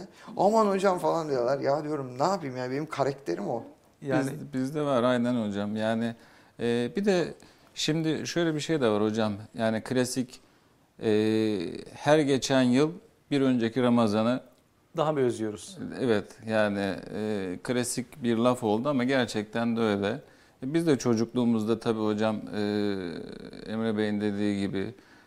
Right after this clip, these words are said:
Speaker 3: e, bir arada büyüdük. Yani, e, bizim de ee, beraber işte ailemizle, e, çok iyi geçirdiğimiz Ramazanlar oldu.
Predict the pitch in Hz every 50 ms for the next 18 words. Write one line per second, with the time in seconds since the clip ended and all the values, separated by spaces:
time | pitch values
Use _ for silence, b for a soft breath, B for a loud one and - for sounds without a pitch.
0 | b b - - 80 76 78 90 92 - - - - - - - 151 143 135 131
1 | 127 120 131 127 120 120 120 117 113 104 98 104 104 104 - - 110 - - 113
2 | 113 113 110 107 110 110 110 107 104 - - 107 110 107 107 107 107 107 101 98
3 | 87 82 82 82 - - 120 120 113 120 127 127 120 120 120 117 117 b b b
4 | b b b b b _ - 117 110 110 110 110 110 110 110 107 107 110 117 117
5 | 117 120 120 117 117 107 113 113 113 107 - - - - 107 - - - 95 107
6 | 110 110 110 104 113 113 113 110 104 104 104 107 107 104 - - - - - 104
7 | 104 104 101 101 101 95 95 95 101 - - 117 104 - 113 110 107 107 110 104
8 | - - 107 104 104 107 107 107 104 101 107 107 104 104 104 101 104 104 104 104
9 | 104 104 101 101 107 104 104 101 95 95 92 98 110 -